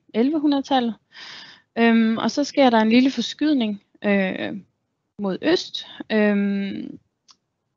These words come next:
hvor, øh, hvor middelalderbyen så er, og ved reformationens slutning, der har vi altså det grønne areal. Øhm, og, øh, som man måske også kan fornemme her, øh, på kortet, så er, har byen jo sin, øh, øh, hvad hedder det, en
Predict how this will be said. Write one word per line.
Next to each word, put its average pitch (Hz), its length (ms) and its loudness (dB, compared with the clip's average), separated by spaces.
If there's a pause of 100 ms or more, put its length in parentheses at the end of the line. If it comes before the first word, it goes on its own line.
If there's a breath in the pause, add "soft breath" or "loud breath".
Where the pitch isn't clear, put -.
(340)
hvor, 208 300 0
øh, 185 220 0
hvor 196 300 0
middelalderbyen 233 680 4
så 226 120 -2
er, 226 260 4
og 208 240 0
ved 214 120 2
reformationens 226 640 0
slutning, 220 460 -6
der 220 80 0
har 214 260 0
vi 202 60 0
altså 190 220 -4
det 202 160 -8
grønne 190 440 -2
areal. - 520 -10 (840 loud breath)
Øhm, 208 600 2 (180)
og, 214 380 2
øh, 214 60 4
som 240 180 2
man 240 260 2
måske 240 340 0
også 294 160 -2
kan 269 120 0
fornemme 247 420 2
her, 220 260 2 (240)
øh, 202 280 -2
på 208 60 -12
kortet, 233 460 0
så 247 480 2
er, 208 420 0
har 226 200 0
byen 233 320 -2
jo 202 160 -2
sin, 202 320 -4
øh, 190 240 -6 (160)
øh, 202 260 -6
hvad 196 100 -10
hedder 196 160 -4
det, - 240 -10 (100)
en 202 200 -8